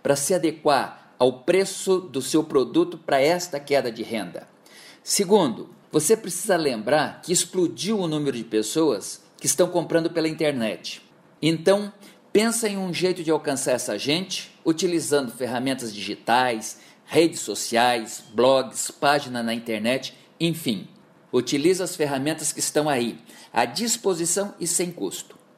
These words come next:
Terceiro, lembre-se de que as pessoas querem os produtos entregues em casa. Então, agilize um processo de logística para fazer essa entrega.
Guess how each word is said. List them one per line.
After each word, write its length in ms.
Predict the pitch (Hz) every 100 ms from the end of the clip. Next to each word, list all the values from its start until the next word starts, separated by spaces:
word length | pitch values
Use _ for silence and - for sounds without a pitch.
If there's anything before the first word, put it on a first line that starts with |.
| _ _ - - _ -
Terceiro, 600 | 139 143 180 156 101 87 - - _ -
lembre-se 720 | 131 185 156 107 98 - 98
de 160 | 78 110
que 120 | 127
as 120 | 120
pessoas 500 | 135 - 170 175 -
querem 320 | - 160 160
os 100 | 156
produtos 520 | - 131 127 175 147
entregues 500 | 147 147 151 151 143
em 100 | 156
casa. 600 | 160 156 151 123 - - - _ - - - -
Então, 500 | 113 117 160 165 190 -
agilize 640 | 143 143 143 170 208 139
um 60 | 123
processo 580 | 117 120 - 131 123 123
de 140 | 107
logística 720 | 110 107 113 175 - 165 175 - - -
para 100 | 127
fazer 300 | 151 131 147
essa 180 | 143 151
entrega. 560 | 135 117 107 90 69